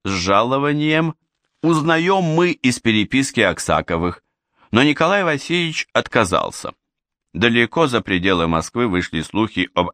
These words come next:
эксцентрических выходках Гоголя в салоне московского градоначальника,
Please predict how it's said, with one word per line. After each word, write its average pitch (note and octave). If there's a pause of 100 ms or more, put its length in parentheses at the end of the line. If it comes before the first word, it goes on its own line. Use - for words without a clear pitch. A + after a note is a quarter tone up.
(120)
эксцентрических G2
выходках D#2+
Гоголя F#2 (420)
в -
салоне G2+
московского E2+
градоначальника, E2+